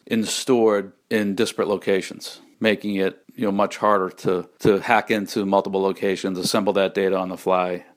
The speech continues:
You know, you, you get the picture. Sort of the analogy would be, um, if you had a million dollars in cash and one dollar bills,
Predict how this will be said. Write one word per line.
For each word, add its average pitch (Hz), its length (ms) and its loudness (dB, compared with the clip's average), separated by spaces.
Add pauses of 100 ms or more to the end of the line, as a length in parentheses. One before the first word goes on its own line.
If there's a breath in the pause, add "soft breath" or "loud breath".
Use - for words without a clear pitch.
You - 60 -4
know, 92 80 -2
you, 90 180 -4
you 104 340 -8
get 107 160 0
the 110 80 -4
picture. - 460 -4
Sort 110 260 0
of 95 140 -2
the 101 100 -2
analogy 101 400 0
would 92 160 -2
be, 92 400 -2
um, 92 320 -2
if 87 120 -6
you 113 40 2
had 104 100 4
a 101 40 0
million 104 340 0
dollars 98 400 4
in 95 140 -10
cash 101 420 2
and 98 140 -6
one 98 160 0
dollar 92 260 2
bills, 92 540 -2